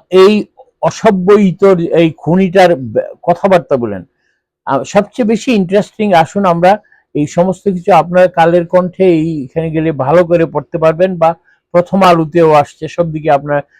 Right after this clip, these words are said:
জানতে পারবেন। আমি এই হেডমাস্টার কি বলে এটা দেখি। এ বিষয়ে প্রধান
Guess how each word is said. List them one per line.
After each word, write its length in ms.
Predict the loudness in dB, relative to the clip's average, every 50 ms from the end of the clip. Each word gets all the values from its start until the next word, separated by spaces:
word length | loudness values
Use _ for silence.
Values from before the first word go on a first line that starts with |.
| _ _ -2
জানতে 300 | 0 0 0 0 0 0
পারবেন। 320 | 0 0 0 0 -2 -4 -4
আমি 220 | -4 -4 -4 -6
এই 180 | -6 -6 -6 -4
হেডমাস্টার 600 | -2 -2 -2 -2 -2 -4 -4 -4 -2 -4 -4 -4
কি 180 | -4 -6 -6 -4
বলে 280 | -2 0 0 0 0
এটা 140 | -2 -4 -6
দেখি। 320 | -8 -10 -12 -14 -18 -20 _ _ _ _ _ _ _ _ _ _ _ 0
এ 100 | 0 2
বিষয়ে 360 | 2 0 0 2 4 4 4
প্রধান 500 | 4 4 2 4 4 4 2 2 -2 -6